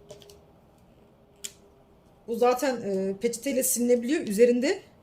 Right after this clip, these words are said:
bant var arkadaşlar. Böyle bandı yapıştırdığınız zaman üzerine hem silinecek, tekrar tekrar kullanabilecek çocuğunuz.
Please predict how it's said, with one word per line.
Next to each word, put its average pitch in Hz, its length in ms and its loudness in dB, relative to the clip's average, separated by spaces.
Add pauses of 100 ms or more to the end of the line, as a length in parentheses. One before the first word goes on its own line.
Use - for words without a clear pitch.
bant 247 340 -2
var 208 80 0
arkadaşlar. 208 440 -2
Böyle 269 420 0 (460)
bandı 254 320 2
yapıştırdığınız 294 720 2
zaman 208 280 0
üzerine 247 460 4 (380)
hem 311 200 -2
silinecek, 247 680 0 (360)
tekrar 277 280 0
tekrar 277 340 0
kullanabilecek 240 560 -2
çocuğunuz. 170 400 -8